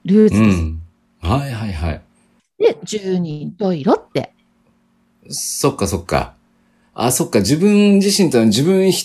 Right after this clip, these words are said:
Speaker 2: 人でできたもんじゃないから、そのルーツっていうのは当然、親、お父さんお母さんから来てるものだから、
Speaker 1: うん。
Speaker 2: 色同士が交わったものだから、絶対に両親の生年月日とか生い立ちっていうのは必要なわけだ。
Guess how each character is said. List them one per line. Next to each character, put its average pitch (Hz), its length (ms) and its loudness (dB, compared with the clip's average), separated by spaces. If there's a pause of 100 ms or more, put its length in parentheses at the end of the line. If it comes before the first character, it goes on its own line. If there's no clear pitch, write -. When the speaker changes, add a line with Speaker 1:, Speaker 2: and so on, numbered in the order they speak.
Speaker 2:
人 196 40 4
で 131 180 2
で 110 120 4
き - 80 -8
た 113 120 0
も 107 160 2
ん 95 80 4
じ 90 80 0
ゃ 90 40 2
な 107 160 2
い 107 80 2
か 87 140 -2
ら、 87 260 0
そ 156 140 -2
の 151 140 2
ル 175 220 4
ー - 40 -8
ツ - 220 -8
っ - 20 -20
て - 80 -2
い 110 60 4
う 110 40 4
の 143 140 2
は 143 140 0
当 139 220 2
然、 131 420 -2 (260)
親、 127 640 4 (180)
お - 120 -4
父 143 120 2
さ 110 120 -2
ん 98 80 2
お - 20 -2
母 135 160 0
さ 117 140 2
ん 98 100 2
か 92 80 0
ら 87 80 0
来 - 120 -4
て 160 120 2
る 139 80 4
も 110 140 4
の 120 120 2
だ 107 140 0
か 104 140 -2
ら、 110 520 0 (120)
Speaker 1:
う 202 40 -10
ん。 190 260 -6
Speaker 2:
色 139 300 2
同 135 280 0
士 107 160 -4
が 95 100 2
交 104 340 2
わ 120 80 4
っ 120 100 -6
た 113 120 0
も 110 200 4
の 127 40 -2
だ 117 160 0
か 113 100 0
ら、 120 140 2
絶 107 360 0
対 120 200 2
に 120 140 4
両 123 240 2
親 101 200 0
の 90 100 2
生 104 200 2
年 104 240 4
月 101 200 0
日 - 80 -14
と 87 100 -2
か 90 100 -2
生 92 120 2
い 101 40 -2
立 101 260 -2
ち - 20 -16
っ - 20 -20
て 110 80 -2
い 101 40 4
う 92 40 0
の 82 80 0
は 71 80 -2
必 - 260 -6
要 92 200 0
な 87 320 0 (320)
わ 101 160 0
け - 100 -4
だ。 - 100 -12